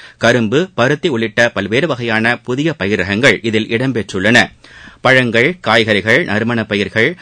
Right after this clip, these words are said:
பூக்கள் மற்றும் மருத்துவ தாவரங்கள், தோட்டக்கலை பயிர் ரகங்களும் இதில் இடம்பெற்றுள்ளன. இந்த நிகழ்ச்சியில்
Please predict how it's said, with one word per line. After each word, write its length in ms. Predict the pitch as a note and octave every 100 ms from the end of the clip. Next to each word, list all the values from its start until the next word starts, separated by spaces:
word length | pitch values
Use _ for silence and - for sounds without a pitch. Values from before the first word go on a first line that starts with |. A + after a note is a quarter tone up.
| - -
பூக்கள் 520 | - E3 - C3+ F3+
மற்றும் 380 | - B2 C#3 A2
மருத்துவ 400 | F#2+ C#3+ D#3 D#3+
தாவரங்கள், 560 | A#2+ G#2 A2 G#2+ A#2 B2 - - - -
தோட்டக்கலை 480 | D3 F3 F#3+ C#3+ C3+
பயிர் 260 | C3+ A#2+
ரகங்களும் 440 | F2+ G#2+ G#2 A2 A2+
இதில் 260 | A2 A2 A#2
இடம்பெற்றுள்ளன. 680 | A2 A2 F#2+ - G2+ A2 B2 G2+ _ _ -
இந்த 200 | - C#3+
நிகழ்ச்சியில் 640 | A#2 A#2 A#2 - D3+ A2